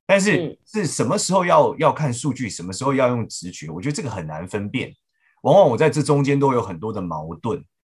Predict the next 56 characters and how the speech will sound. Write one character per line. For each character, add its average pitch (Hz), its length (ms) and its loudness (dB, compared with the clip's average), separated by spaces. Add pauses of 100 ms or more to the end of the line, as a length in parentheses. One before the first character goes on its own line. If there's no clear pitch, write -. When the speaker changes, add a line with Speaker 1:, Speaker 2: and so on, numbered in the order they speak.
(160)
Speaker 1:
所 165 140 0
以 175 40 2
我 160 80 2
们 113 140 -2
今 131 100 0
天 156 80 2
也 123 80 0
想 95 220 -2
来 104 220 0
跟 123 280 -2
Judy 123 300 -2
聊 92 240 0
聊， 85 180 -4
就 143 120 -6
是 147 200 -2 (240)
当 202 200 4
你 - 20 4
在 160 160 2
做 156 180 0
这 143 120 -2
种 113 240 -2
商 139 220 0
业 123 200 0
决 92 180 -10
策 120 220 -2
的 92 120 -4
时 90 180 -8
候， 90 120 -4
或 87 80 -4
是 135 120 -2
公 131 180 -2
司 127 160 -4
提 - 180 -10
案 120 160 0
决 87 160 -8
策， 107 140 -6
你 90 100 -4
在 107 60 -4
观 123 240 0
察 82 220 -6
的 82 60 -8
时 85 200 -6
候， 78 160 -8 (260)
什 - 140 -4
么 190 100 4
时 180 160 0
候 196 120 4
你 113 120 -2
会 147 240 -2
选 82 300 -8
择 87 240 -8
使 - 320 -8
用 101 260 -2 (140)
直 95 240 -8
觉 80 300 -12
啊？ - 100 -14